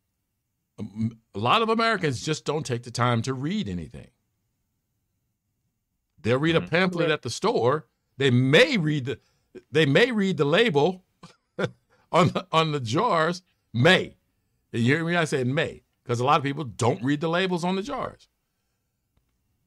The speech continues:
Speaker 1: They don't know what's in their food.
Speaker 3: And, and, and these days, and these days it's so easy to check.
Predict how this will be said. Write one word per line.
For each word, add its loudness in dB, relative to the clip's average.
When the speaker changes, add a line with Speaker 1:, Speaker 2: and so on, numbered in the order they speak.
Speaker 1:
They 2
don't 2
know 2
what's 0
in 0
their -2
food. -6
Speaker 3:
And, -4
and, -4
and -6
these -2
days, -6
and -4
these 0
days 0
it's -8
so -8
easy -10
to -10
check. -10